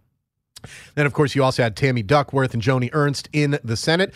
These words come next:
up for re-election. They both made it in. Martha McSally, uh, up against Kirsten Sinema in Arizona, which, uh, last I saw, I believe it was going, uh, Sinema's way, it looks like. But,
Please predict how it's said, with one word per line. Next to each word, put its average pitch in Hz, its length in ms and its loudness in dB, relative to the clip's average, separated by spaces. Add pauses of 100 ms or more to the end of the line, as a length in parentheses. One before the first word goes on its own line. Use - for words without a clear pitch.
(240)
up 139 200 0
for 131 360 0
re-election. 131 800 0
They 123 140 -2
both 131 260 0
made 131 200 0
it 127 100 -2
in. 131 180 0 (260)
Martha 143 280 2
McSally, 147 840 2
uh, 113 180 0
up 135 120 0
against 127 340 -4
Kirsten 135 440 -4
Sinema 139 600 0
in 131 260 -4
Arizona, 135 640 0
which, 113 280 -4 (260)
uh, 98 100 -8
last 131 380 0
I 127 120 2
saw, 117 320 0
I 110 40 -2
believe 110 400 -4
it 107 80 -8
was 101 100 -8
going, 104 320 -4
uh, 95 120 -4
Sinema's 104 500 -4
way, 110 320 0
it 113 220 -10
looks 120 260 -4
like. 127 280 0
But, 110 220 -2